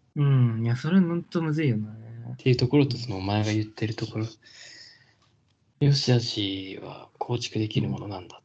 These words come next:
Speaker 2: て。
Speaker 1: うん。
Speaker 2: でも、良し悪しについて喋ってるやつがかっこよくなかったらどうすんだよって思うんだよな。
Speaker 1: それはなんか、その、語り、批評の、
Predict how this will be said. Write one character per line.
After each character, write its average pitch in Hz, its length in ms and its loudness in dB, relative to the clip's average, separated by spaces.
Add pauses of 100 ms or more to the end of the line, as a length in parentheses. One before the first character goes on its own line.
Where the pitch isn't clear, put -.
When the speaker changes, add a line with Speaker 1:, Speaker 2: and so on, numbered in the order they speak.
(120)
Speaker 2:
て。 - 120 -20 (460)
Speaker 1:
う 147 80 0
ん。 113 380 4 (1800)
Speaker 2:
で 117 140 0
も、 107 80 0
良 110 160 4
し - 180 2
悪 151 80 6
し 127 240 0
に 113 120 0
つ 120 100 0
い 113 60 0
て - 80 -6
喋 120 240 -2
っ 123 120 -8
て - 120 0
る 107 60 4
や 101 60 -2
つ 110 120 -2
が 104 80 -2
か 110 140 -8
っ - 60 -12
こ - 120 -6
よ 160 60 -2
く 143 40 2
な 113 100 2
か 113 60 -2
っ 117 60 -6
た - 180 -10
ら 110 60 -8
ど 120 100 -6
う 131 60 -4
す 120 120 -6
ん 110 40 -4
だ 101 80 -10
よ 92 80 -14
っ - 20 -20
て - 80 -14
思 92 160 -12
う 98 40 -16
ん 95 80 -20
だ - 80 -20
よ - 60 -20
な。 - 60 -20 (380)
Speaker 1:
そ - 120 0
れ 247 60 6
は 269 80 0
な 262 140 0
ん 226 80 4
か、 113 480 2
そ 120 120 -4
の、 107 120 0
語 - 240 -2
り、 208 80 4
批 147 180 0
評 233 220 4
の、 220 260 0